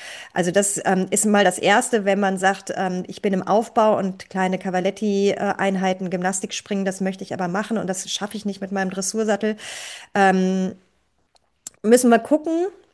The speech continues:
ähm, wenn's wirklich, also Bottomline,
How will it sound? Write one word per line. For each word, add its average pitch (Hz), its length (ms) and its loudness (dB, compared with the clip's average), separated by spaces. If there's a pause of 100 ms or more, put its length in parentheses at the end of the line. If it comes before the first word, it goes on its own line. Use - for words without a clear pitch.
ähm, 220 420 4
wenn's 202 200 -2
wirklich, 226 580 -4
also 202 260 2 (760)
Bottomline, 190 600 2